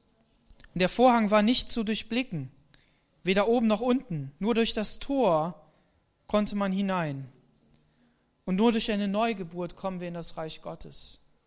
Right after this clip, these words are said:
Wer nicht von Neuem geboren wird, kann nicht in das Reich Gottes hinein. Und die Abstände zwischen den Säulen waren fünf Ellen, das war quadratisch.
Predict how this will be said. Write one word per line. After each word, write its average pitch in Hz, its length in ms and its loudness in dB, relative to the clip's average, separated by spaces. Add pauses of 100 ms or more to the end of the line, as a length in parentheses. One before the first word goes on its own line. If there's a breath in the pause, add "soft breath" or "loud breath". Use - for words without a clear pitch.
(140)
Wer 160 80 -12
nicht 170 160 -10
von 170 160 -10
Neuem 208 280 -4
geboren 175 440 -10
wird, 151 240 -12
kann 160 160 -16
nicht 165 320 -12 (1160 soft breath)
in 175 160 -6
das 160 240 -2
Reich 156 200 -8
Gottes 156 360 -8
hinein. 139 540 -12
Und 170 140 -10
die 208 120 -10
Abstände 233 480 0
zwischen 208 340 -2
den 196 140 -2
Säulen 208 360 0
waren 185 160 -2
fünf 240 300 -2
Ellen, 208 320 -6
das 160 160 -8
war 175 120 -6
quadratisch. 190 800 -6